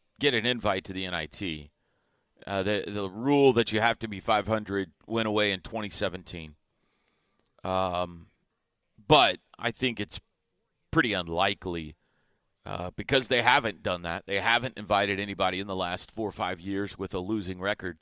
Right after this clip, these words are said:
Now, this is a exceptional conference this year, and, and, uh, maybe this would,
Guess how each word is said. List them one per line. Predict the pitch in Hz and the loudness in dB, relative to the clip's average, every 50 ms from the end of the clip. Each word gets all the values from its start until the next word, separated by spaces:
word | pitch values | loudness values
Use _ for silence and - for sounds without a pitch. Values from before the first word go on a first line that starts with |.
| _ _ _ _ _ _ _ _ _ _ _ _ _ _ - | _ _ _ _ _ _ _ _ _ _ _ _ _ _ -6
Now, | 131 143 147 147 143 139 135 117 113 - _ _ _ _ _ _ _ _ _ _ _ _ _ _ _ _ _ _ _ _ _ _ _ - | 0 2 4 6 6 6 4 2 -4 -12 _ _ _ _ _ _ _ _ _ _ _ _ _ _ _ _ _ _ _ _ _ _ _ -2
this | 170 165 - - | 0 0 0 0
is | 151 139 113 131 | -2 0 2 4
a | 139 127 127 123 120 117 110 98 - _ _ _ _ _ _ _ _ - | 4 6 8 8 6 6 4 0 -6 _ _ _ _ _ _ _ _ -14
exceptional | - - - - 175 160 127 - 143 135 123 113 | -10 -2 4 6 6 6 4 2 0 0 0 0
conference | - 147 139 143 143 120 135 131 120 - - | 2 2 2 2 2 0 -4 -4 -4 -4 -2
this | 127 131 120 - - | -2 0 0 0 -2
year, | 123 127 127 127 123 120 117 113 | 0 2 4 4 4 4 4 2
and, | 110 107 101 104 - - | 0 -2 -4 -10 -10 -6
and, | 104 104 98 98 98 95 | -6 -6 -6 -6 -4 -2
uh, | 98 98 98 95 90 - _ _ _ _ _ _ _ _ _ _ - | 0 2 2 0 -2 -6 _ _ _ _ _ _ _ _ _ _ -10
maybe | - 131 143 139 143 127 123 123 | -4 2 4 4 4 4 4 2
this | 107 107 120 107 - - | 4 2 2 0 0 -4
would, | 110 117 107 | -4 -4 -4